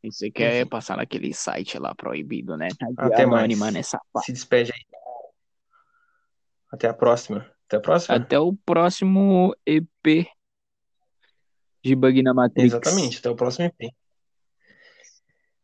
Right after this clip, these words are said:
Speaker 2: É. No próximo episódio a gente vai dar uma melhorada nessa infraestrutura aqui desse, desse podcast, colocar umas musiquinhas, colocar uns insert aí.
Speaker 1: Uhum.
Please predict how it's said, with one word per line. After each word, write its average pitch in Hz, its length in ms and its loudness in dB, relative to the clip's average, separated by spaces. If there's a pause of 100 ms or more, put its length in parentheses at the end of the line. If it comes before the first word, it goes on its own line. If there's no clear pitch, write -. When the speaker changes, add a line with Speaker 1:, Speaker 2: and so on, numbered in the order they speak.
(720)
Speaker 2:
É. 113 300 0 (1040)
No 151 180 2
próximo 180 300 4
episódio 147 360 2
a 151 40 -4
gente 156 180 -2
vai 143 140 2
dar 139 80 2
uma 139 140 2
melhorada 131 500 4
nessa 131 300 -2
infraestrutura 131 960 -2
aqui 127 220 -2
desse, 135 560 -4 (320)
desse 131 240 -8
podcast, 135 720 0
colocar 139 220 -6
umas 139 160 0
musiquinhas, 147 680 0
colocar 147 240 0
uns 135 140 -2
insert 143 720 -2
aí. 135 320 -2
Speaker 1:
Uhum. 160 320 -6